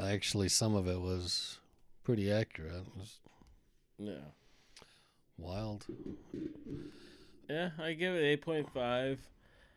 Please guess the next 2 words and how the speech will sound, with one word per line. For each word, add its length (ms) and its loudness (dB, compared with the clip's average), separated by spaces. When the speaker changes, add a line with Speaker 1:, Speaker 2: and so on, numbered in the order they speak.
Speaker 2:
I 760 12
don't 720 8